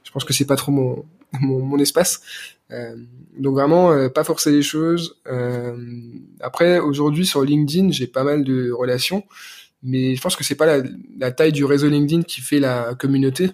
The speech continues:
parce qu'on voit des personnes qui ont trente mille relations sur LinkedIn. Euh, c'est pas pour ça qu'elles ont une communauté engagée plus élevée que quelqu'un qui a que, entre guillemets, euh, mille, euh,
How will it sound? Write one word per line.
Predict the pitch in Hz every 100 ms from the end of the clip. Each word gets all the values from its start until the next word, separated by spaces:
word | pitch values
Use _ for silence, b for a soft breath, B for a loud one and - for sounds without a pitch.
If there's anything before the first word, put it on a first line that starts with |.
| - -
parce | 127 -
qu'on | 143 131
voit | 123 131
des | 123
personnes | 120 147 147
qui | 120
ont |
trente | - 143 131
mille | 151
relations | 135 131 131 143
sur | - 131
LinkedIn. | 127 135 175 170 B B B B _ -
Euh, | 104 113
c'est | - 131
pas | 131
pour | 123 -
ça | 156
qu'elles | 156 - 147 147 123
ont |
une | 120 123
communauté | 131 131 135 131
engagée | 127 127 131 151
plus | 151 - 135
élevée | 131 131 156
que | 151 135
quelqu'un | 117 135
qui | 139 -
a | 113
que, | - - 143 151 -
entre | 123 127
guillemets, | 127 139 147
euh, | 127 117 113 -
mille, | - 131 151 151
euh, | 120 117